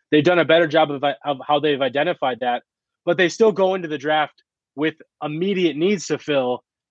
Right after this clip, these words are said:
and then they go out and, and address it in the draft rather than saying, and, and that's not to say, like, a Justin Jefferson wasn't the right pick,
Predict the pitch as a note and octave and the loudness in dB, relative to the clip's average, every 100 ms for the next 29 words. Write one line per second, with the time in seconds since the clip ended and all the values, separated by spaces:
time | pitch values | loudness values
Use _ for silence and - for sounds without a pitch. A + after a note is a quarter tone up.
0 | - E3 E3+ E3 D3+ E3+ F3 D#3 C#3 A#2+ | -2 0 2 0 2 4 4 2 -4 -8
1 | D3 C#3 C#3+ B2 D#3+ - D3+ D#3 D#3 B2+ | -10 -10 -10 -2 -2 0 -4 -4 -2 0
2 | C#3+ D3+ - C#3 C#3+ C3+ C3+ A#2+ _ _ | 2 2 2 0 0 -2 -6 -8 _ _
3 | _ - D#3 D3 C3 - _ _ _ _ | _ -2 0 0 -2 -8 _ _ _ _
4 | - D#3+ D#3 E3 F3 G3 A#3 G3 F3 F#3 | -6 -6 -4 -2 0 2 0 -2 -2 0
5 | F3+ D#3 D3+ C3+ D#3 D#3+ C3+ D3+ D3 C3+ | 2 2 0 0 -2 -2 -4 -4 -4 -6
6 | C#3+ C#3+ C#3+ C3+ C#3 C3+ D3 B2+ | -4 -4 -4 -2 -2 0 -4 -6